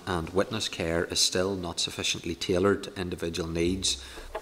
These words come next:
and consistently delivered to a quality standard across Northern Ireland, and it makes four strategic and twelve operational, uh, recommendation,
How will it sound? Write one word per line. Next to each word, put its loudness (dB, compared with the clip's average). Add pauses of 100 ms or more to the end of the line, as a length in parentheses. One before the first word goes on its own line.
and -4
consistently 0
delivered -2
to 0
a 0
quality 0
standard -2
across -4
Northern -6
Ireland, -4 (460)
and -2
it -2
makes 4
four 6
strategic 0
and -4
twelve -2
operational, -4 (520)
uh, -4
recommendation, -4